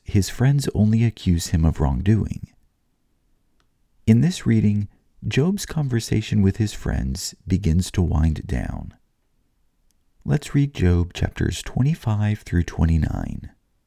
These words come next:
Then Bildad the Shuhite answered, "Dominion and awe belong to him who establishes peace in his heights.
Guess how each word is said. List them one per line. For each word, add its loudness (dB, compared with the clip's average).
Then 4
Bildad 0
the 2
Shuhite 2
answered, -2
"Dominion 6
and 0
awe 2
belong 2
to 0
him 0
who 0
establishes 0
peace -4
in 2
his 0
heights. -10